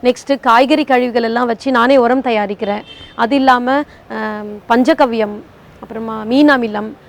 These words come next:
இதெல்லாம் வந்து ஸ்ப்ரே பண்றேன். முடிஞ்ச அளவுக்கு இதை அப்படியே ஷேரும் பண்றேன். இந்த விதைகள்லாம் நிறைய வந்ததுன்னா, அந்த கட்டிங்ஸ் வந்ததுனால தொட்டியில வைக்கிறதுனால அவ்வளோ வரதில்ல.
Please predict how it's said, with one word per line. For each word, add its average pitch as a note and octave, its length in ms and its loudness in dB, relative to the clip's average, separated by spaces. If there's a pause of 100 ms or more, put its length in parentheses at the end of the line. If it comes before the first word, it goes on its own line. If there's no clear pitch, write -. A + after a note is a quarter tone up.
(220)
இதெல்லாம் C4 360 4
வந்து A#3+ 360 2 (100)
ஸ்ப்ரே A#3+ 240 4
பண்றேன். G#3+ 400 -6 (140)
முடிஞ்ச C#4 520 2
அளவுக்கு D4 440 4
இதை C#4+ 160 4
அப்படியே C#4 440 2
ஷேரும் C#4+ 340 4
பண்றேன். A#3 420 -2
இந்த A#3+ 280 4 (220)
விதைகள்லாம் C#4+ 560 4
நிறைய C4 360 4
வந்ததுன்னா, B3+ 520 0 (300)
அந்த C4 240 2
கட்டிங்ஸ் C#4+ 420 2
வந்ததுனால C4 560 2
தொட்டியில E4 400 4
வைக்கிறதுனால D#4 320 0 (120)
அவ்வளோ D4 220 4
வரதில்ல. C4 500 4